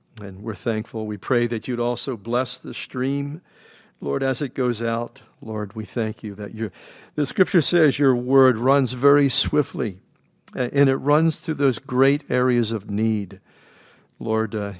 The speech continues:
in, in the life and in the heart. So, Lord, uh,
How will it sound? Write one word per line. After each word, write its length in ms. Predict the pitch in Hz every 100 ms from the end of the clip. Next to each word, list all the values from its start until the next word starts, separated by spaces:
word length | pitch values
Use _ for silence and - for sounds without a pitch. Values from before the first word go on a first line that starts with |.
| 104
in, 280 | 120 120 123
in 180 | 139 139
the 100 | 135
life 420 | 120 117 113 -
and 80 | 107
in 100 | 104
the 60 |
heart. 380 | 92 101 98 - _ _ _ _ _ _ _ _
So, 220 | - - 117
Lord, 420 | 113 117 110 110
uh, 220 | 107 101